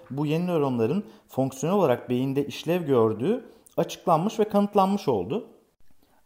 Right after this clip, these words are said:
Tabii kuşlar bize nispeten daha uzak hayvanlar. Memelilerde bu çalışmalarda yavaş yavaş başlar oldu bin dokuz yüz seksenli yıllarla birlikte. Tabii öncelikle farelerde başladı.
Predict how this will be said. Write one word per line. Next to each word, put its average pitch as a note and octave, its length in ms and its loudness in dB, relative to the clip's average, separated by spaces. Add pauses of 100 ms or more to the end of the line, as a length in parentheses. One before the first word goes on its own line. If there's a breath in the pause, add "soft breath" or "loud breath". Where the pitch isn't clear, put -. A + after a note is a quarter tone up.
(160)
Tabii F#3 280 -2
kuşlar G#3 440 0
bize G3+ 400 -2
nispeten G#3 540 2
daha F#3 160 4
uzak F3 300 0
hayvanlar. A2+ 600 2 (360 loud breath)
Memelilerde D#3 880 2
bu B2 60 -6
çalışmalarda G#2 640 2
yavaş G2+ 320 4
yavaş G2 320 0
başlar G2+ 340 4
oldu F#2+ 340 -2
bin G2+ 100 -2
dokuz G2+ 220 -6
yüz - 60 -16
seksenli G2+ 440 -4
yıllarla F#2+ 460 -2
birlikte. F#2 500 -6 (200 loud breath)
Tabii E3 180 -2
öncelikle D#3+ 500 -2
farelerde E3+ 600 0
başladı. G#2 520 -2